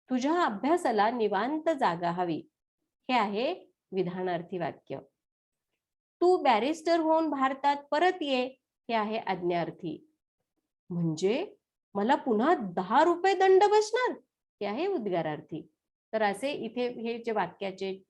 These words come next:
चार मुख्य प्रकार आहेत ते आपण पाहिलेले आहेत. अ, कोणते कोणते प्रकार पाहिले आपण? की विधानार्थी, प्रश्नार्थी आणि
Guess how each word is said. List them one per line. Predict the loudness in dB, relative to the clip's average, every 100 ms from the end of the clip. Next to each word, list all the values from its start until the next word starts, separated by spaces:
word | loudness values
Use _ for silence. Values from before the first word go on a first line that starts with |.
| _ -2
चार | 0 0
मुख्य | -4 -6 -4 -2
प्रकार | -2 -2 -2 -4
आहेत | -4 -6 -10 _ _ _ _ 0
ते | 2 2 -2 -12
आपण | -8 -6 -4
पाहिलेले | -4 -4 -2 -2 -2
आहेत. | -2 -4 -6 -10 _ _ _ -4
अ, | -2 0 0 -2 -4 -6 -12 _ _ _ _ _ _
कोणते | -2 0 0
कोणते | -2 -2 -4
प्रकार | -4 -6 -6 -4
पाहिले | -4 -4 -2
आपण? | -2 -2 -4 -8 _ _ _ _ _ _ _ _ _ _ _ _ _ _
की | -2
विधानार्थी, | 0 2 2 0 0 -2 -4 -6 -14 _ _ _ _ -2
प्रश्नार्थी | -2 0 0 0 -2 -2 -4 -4 -10 _ _ _ _ _ _
आणि | -2 -2 -4 -8